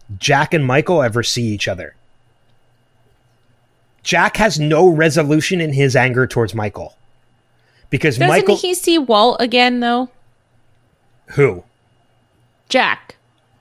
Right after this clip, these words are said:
Speaker 1: Um,
Speaker 2: Doesn't he
Speaker 1: I
Speaker 2: seek
Speaker 1: th-,
Speaker 2: out Walt?
Speaker 1: yes, I think he seeks out Walt when Jack is off the island.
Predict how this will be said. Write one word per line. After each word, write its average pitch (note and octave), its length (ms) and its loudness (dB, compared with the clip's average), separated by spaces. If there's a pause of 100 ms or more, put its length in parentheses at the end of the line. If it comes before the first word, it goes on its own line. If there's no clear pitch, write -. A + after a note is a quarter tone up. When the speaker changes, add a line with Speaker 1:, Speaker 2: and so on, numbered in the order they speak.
(280)
Speaker 1:
Um, D#3 600 4 (600)
Speaker 2:
Doesn't D4 300 0
he E4 160 0
Speaker 1:
I - 20 0
Speaker 2:
seek - 340 -2
Speaker 1:
th-, - 100 -2
Speaker 2:
out C4 180 -2
Walt? G#3+ 260 2
Speaker 1:
yes, F3 240 2
I D#3+ 60 2
think G3 240 -2
he G3+ 100 -4
seeks F#3+ 400 -6
out D#3 200 0
Walt D#3 280 4
when C#3 220 0
Jack D3 280 0
is B2 100 -2
off A#2 200 0
the A#2+ 120 -4
island. C3 440 -2